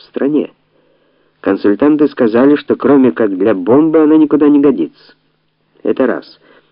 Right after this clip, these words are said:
Во-вторых, мы убеждены, в том доме живёт советский нелегал. Моссад разоблачил его в Дамаске, а связь с передатчиком в Честерфилде окончательно подтвердила это.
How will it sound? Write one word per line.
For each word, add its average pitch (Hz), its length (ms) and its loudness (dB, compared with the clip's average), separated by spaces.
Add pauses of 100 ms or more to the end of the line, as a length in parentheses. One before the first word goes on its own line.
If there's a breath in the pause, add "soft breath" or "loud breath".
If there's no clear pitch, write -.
(300 soft breath)
Во-вторых, 147 480 0
мы 151 160 4
убеждены, 135 760 2 (100)
в - 120 -20
том 131 200 0
доме 127 260 2
живёт 120 400 0
советский 107 800 -2
нелегал. 110 580 -4 (800)
Моссад 107 580 -4
разоблачил 110 600 -2
его 107 260 0
в 76 80 -8
Дамаске, 113 600 -6 (280 loud breath)
а 95 140 -6
связь - 340 -2
с - 80 -20
передатчиком 104 760 -6
в - 60 -18
Честерфилде - 800 -6
окончательно 139 600 -2
подтвердила 98 640 -4
это. - 280 -14